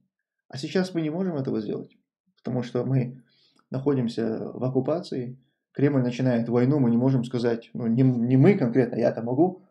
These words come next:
но, допустим, Кадыров, его власть, представители там его иерархии, они при желании не могут сказать: «Так, стоп, подождите, война в наши планы не входила.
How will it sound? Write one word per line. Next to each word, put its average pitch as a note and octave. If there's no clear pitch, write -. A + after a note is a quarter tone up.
но, C3
допустим, C3+
Кадыров, D3
его B2
власть, F3
представители B2+
там -
его C#3
иерархии, B2
они B3+
при C4+
желании D4+
не E3+
могут C#3+
сказать: C#3+
«Так, C3+
стоп, -
подождите, C3
война D#3
в -
наши D#3
планы C#3
не B2
входила. -